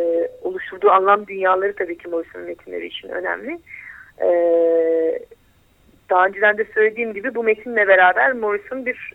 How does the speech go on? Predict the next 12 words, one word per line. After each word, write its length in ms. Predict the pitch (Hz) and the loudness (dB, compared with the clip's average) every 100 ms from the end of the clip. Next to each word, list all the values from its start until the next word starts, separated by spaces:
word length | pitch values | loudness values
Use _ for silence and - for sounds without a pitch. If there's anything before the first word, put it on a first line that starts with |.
| - | -2
şey 140 | 233 220 | 0 2
yapıyor. 420 | 180 - - - | -2 -4 -6 -4
E, 340 | - - - - - - - | -6 -6 -6 -6 -8 -10 -10
sonuçta 240 | 180 - | -10 -10
bir 60 | 190 | -12
nüvesini 580 | 185 185 196 196 - 220 | -10 -6 0 0 2 -2
atıyor 280 | 208 214 185 | -2 0 0
hikayeni. 360 | - 165 160 | 0 -4 0
Yani 240 | 202 185 185 - - - - - - | 2 2 0 -8 -20 -18 -18 -4 2
değiştirilemez 680 | 233 - - 269 269 254 | 2 2 0 2 4 2
fiziksel 580 | - 220 226 - 233 226 | 0 -8 -10 2 4 4
özellikler 1040 | - 208 214 214 214 - 226 226 - - | 4 6 6 4 -2 2 4 4 0 -8